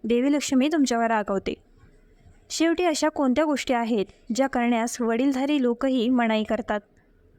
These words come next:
आणि त्या आपल्या घरात गरिबी आणि दुःख आणतात आणि आपण आपल्या आयुष्यात कधीही यशस्वी होत नाही?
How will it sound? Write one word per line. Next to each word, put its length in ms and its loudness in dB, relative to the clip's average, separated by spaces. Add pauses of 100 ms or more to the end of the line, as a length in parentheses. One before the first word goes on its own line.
(200)
आणि 320 0 (360)
त्या 100 4
आपल्या 240 2
घरात 280 -2 (120)
गरिबी 380 0 (120)
आणि 180 2
दुःख 300 -2
आणतात 340 0 (580)
आणि 220 0
आपण 260 0
आपल्या 320 0
आयुष्यात 460 -2 (140)
कधीही 380 0
यशस्वी 400 -2
होत 220 -2
नाही? 280 -2